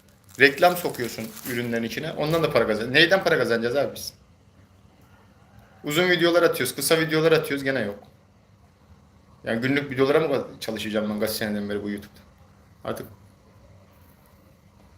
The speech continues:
müzik, müzik yok, müzik açamıyoruz, telif atıyorsun.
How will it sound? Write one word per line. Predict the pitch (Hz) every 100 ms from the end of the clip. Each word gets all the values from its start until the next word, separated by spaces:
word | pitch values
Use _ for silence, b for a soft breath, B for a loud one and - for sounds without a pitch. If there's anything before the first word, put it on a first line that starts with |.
| - _ - - - - - - - - - - - - - - -
müzik, | 143 147 156 160 -
müzik | 143 139 160 156
yok, | 117 127
müzik | 131 139
açamıyoruz, | 131 120 110 117 -
telif | - 127 120
atıyorsun. | - 101 92